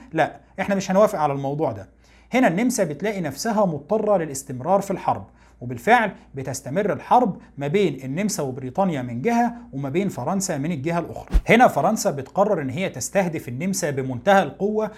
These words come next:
علشان تجبرها على الخروج من الحرب،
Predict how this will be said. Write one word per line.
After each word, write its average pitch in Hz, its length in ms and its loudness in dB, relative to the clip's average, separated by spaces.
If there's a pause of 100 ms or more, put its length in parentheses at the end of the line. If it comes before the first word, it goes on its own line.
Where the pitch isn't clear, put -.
(160)
علشان 131 400 -4
تجبرها 147 500 0
على 147 280 0
الخروج 160 420 -4
من 160 140 -2
الحرب، - 320 -8